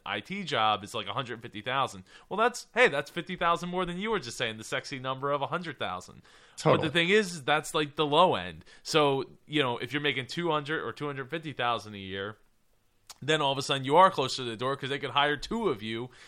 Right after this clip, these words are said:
Speaker 1: and get, du-, you know, in theory, double the production out of what you do.
Speaker 2: And by the way, you're gonna get taxed on all that income, right? And I know in some ways,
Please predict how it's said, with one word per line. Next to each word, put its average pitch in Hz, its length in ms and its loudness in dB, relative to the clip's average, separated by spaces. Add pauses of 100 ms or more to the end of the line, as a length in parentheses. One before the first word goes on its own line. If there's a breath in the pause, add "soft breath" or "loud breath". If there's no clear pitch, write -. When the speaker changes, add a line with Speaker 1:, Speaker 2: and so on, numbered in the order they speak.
(160 loud breath)
Speaker 1:
and 131 180 -4
get, 131 240 -4
du-, 143 160 0
you 135 80 -2
know, 117 160 0
in 123 80 -4
theory, 160 360 0
double 127 240 0
the 135 80 -6
production 123 540 -2
out 98 300 -4
of 104 160 -10
what 110 160 -6
you 139 160 -8
do. - 300 -14 (180)
Speaker 2:
And 160 100 4
by 165 140 8
the 151 80 8
way, 151 180 10
you're 135 120 8
gonna 131 160 8
get 120 360 2
taxed 135 440 4
on 98 120 0
all 90 200 2
that 92 200 2
income, 101 580 0 (400)
right? 135 420 6
And 120 180 6
I 117 80 10
know 131 380 8 (100)
in 120 240 6
some 135 240 8
ways, 110 400 8